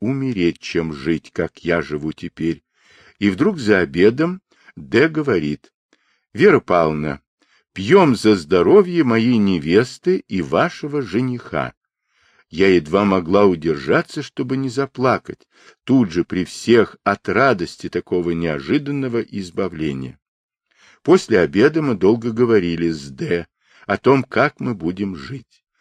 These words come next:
Как я его люблю! Он выводит меня из подвала. «Читай же все, больше ничего нет,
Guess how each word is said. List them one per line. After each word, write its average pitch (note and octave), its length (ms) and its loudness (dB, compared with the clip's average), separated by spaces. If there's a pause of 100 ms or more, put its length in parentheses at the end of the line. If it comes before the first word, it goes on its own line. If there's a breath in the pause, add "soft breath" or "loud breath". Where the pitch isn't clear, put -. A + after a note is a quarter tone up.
(540 soft breath)
Как - 360 -4
я A#2+ 180 2
его G2+ 260 0
люблю! E2+ 580 -2 (720)
Он A#2+ 220 4
выводит G#2 680 2
меня C#3 320 0
из B2+ 200 -6
подвала. D#2+ 800 -4 (1080)
«Читай G#2+ 580 2
же G#2+ 180 2
все, A#2+ 560 0 (340)
больше C#3 800 4
ничего G#2 500 0
нет, E3+ 440 -4